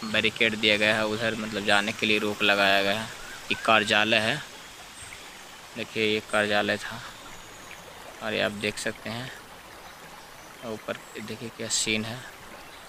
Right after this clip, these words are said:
इधर जो छोटा-छोटा दिखाई पड़ रहा होगा उसमें समाधि स्थल है। और उधर आम का पेड़, आम का पेड़ है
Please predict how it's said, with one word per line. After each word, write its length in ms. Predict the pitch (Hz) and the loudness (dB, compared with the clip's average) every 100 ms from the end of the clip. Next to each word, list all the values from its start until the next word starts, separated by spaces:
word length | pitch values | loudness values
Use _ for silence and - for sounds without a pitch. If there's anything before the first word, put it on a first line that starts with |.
| - | -10
इधर 100 | 123 | -6
जो 180 | 110 107 | -2 -2
छोटा-छोटा 640 | - - 107 117 131 117 | 0 0 0 2 2 2
दिखाई 360 | 110 110 - 117 | 2 0 2 0
पड़ 220 | - 117 | 2 2
रहा 160 | 113 110 | 6 6
होगा 160 | 113 | 6
उसमें 340 | 113 110 - 117 | 2 2 0 4
समाधि 640 | - 127 113 110 127 113 | 4 6 6 6 6 6
स्थल 300 | - 110 107 | 4 0 -2
है। 140 | 113 - - - - - - - - - - - - - | -4 -8 -10 -10 -10 -14 -16 -14 -14 -14 -12 -12 -12 -8
और 100 | 107 | -6
उधर 200 | 101 104 | 0 4
आम 220 | 104 107 | 4 4
का 120 | 110 | -2
पेड़, 680 | 110 - 107 104 107 104 104 107 - - - - - - | -6 0 2 4 2 0 -2 -4 -10 -12 -14 -14 -14 0
आम 200 | 107 107 | 0 2
का 120 | 107 | -2
पेड़ 300 | 104 107 104 | 0 2 2
है 160 | 107 | 2